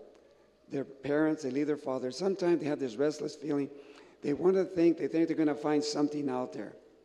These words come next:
where they have the freedom and <clears throat> they wanna start a new life, a life of their own. They wanna do things.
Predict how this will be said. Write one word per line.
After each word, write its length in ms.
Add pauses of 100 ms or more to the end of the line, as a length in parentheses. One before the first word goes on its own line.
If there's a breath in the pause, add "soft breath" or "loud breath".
(580 soft breath)
where 160
they 120
have 200
the 80
freedom 580 (800 soft breath)
and 340
<clears throat> 60
they 300
wanna 300
start 280
a 60
new 200
life, 380
a 40
life 300 (220)
of 140
their 200
own. 260
They 120
wanna 300
do 180
things. 400